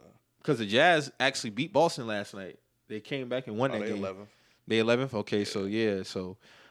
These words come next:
Speaker 1: I don't know, man. We'll see. Everybody was looking forward to the Lakers Clippers Western Conference Final in
Speaker 2: Yeah.
Speaker 1: twenty nineteen when that shit went down. And now we're coming up on four years since that happened, bro. So it's like,
Speaker 2: Time flies, man.
Speaker 1: Yes.
Speaker 2: Time flies.
Speaker 1: Yes, time flies. So I'm definitely looking forward to it. Um,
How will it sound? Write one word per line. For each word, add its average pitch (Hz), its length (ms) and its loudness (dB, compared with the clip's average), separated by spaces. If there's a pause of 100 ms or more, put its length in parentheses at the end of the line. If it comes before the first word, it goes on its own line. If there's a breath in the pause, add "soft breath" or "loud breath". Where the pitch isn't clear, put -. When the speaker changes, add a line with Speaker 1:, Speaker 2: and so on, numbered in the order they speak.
(140 soft breath)
Speaker 1:
I 147 140 8
don't 165 140 8
know, 151 140 6
man. 131 240 4
We'll 139 120 6
see. 117 560 0
Everybody 180 460 10
was 165 160 6
looking 160 160 4
forward 156 260 6
to 160 100 2
the 131 60 4
Lakers 143 300 4
Clippers 127 320 0
Western 123 240 4
Conference 117 260 -6
Final 110 300 -6
in 98 100 -14
Speaker 2:
Yeah. 107 80 -6
Speaker 1:
twenty 98 160 -4
nineteen 117 460 0
when 107 100 -8
that 107 120 0
shit 117 140 -2
went 104 140 0
down. 107 240 0 (320 loud breath)
And 139 180 6
now 254 160 10
we're 240 100 6
coming 220 220 4
up 196 120 0
on 180 120 2
four 214 240 4
years 196 380 4
since 151 200 -6
that 143 180 2
happened, 139 340 2
bro. 107 260 -2 (480 soft breath)
So 143 260 6
it's 147 100 4
like, 139 160 8
Speaker 2:
Time 269 160 2
flies, 156 420 -4
man. 123 140 -8
Speaker 1:
Yes. 311 440 2
Speaker 2:
Time 165 180 -12
flies. 139 440 -10
Speaker 1:
Yes, 220 400 2
time 160 300 2
flies. 196 360 4
So 160 320 4 (440 soft breath)
I'm 160 160 2
definitely 202 260 10
looking 180 160 8
forward 190 320 10
to 196 200 8
it. 185 240 6
Um, 143 600 6